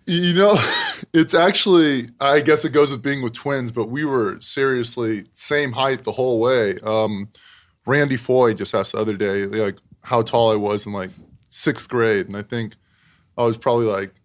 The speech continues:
let me think, I was six one in seventh grade, I know that. Got six three in eighth grade. Uh, we were six seven our freshman year of high school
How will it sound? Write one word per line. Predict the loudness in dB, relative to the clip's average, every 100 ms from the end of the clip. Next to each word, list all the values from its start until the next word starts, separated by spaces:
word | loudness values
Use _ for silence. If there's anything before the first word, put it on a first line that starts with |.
| _ _ _ _ _ _ _ _ _ _ _ _
let | -12
me | -12
think, | -10 -6
I | -4
was | -4 -4
six | 0 0 0
one | 2 2 2
in | 0
seventh | -2 -4 -4
grade, | -4 -2
I | -4
know | -6
that. | -6 -4 -4 -6 -12 _ _
Got | -4 -4
six | -4 -6 -6 -6
three | -6 -2 -2 -2 -4 -10 -18 _ _ _ -10
in | -4
eighth | -4 -4
grade. | -4 -2 -2 -4
Uh, | -8 -12 _ _
we | -8
were | -6
six | -4 -4 -4
seven | -2 -2 -2 -6 -10 -8
our | -8
freshman | -2 -2 -4 -6
year | -6
of | -4
high | -4
school | -4 -6 -4 -4 -8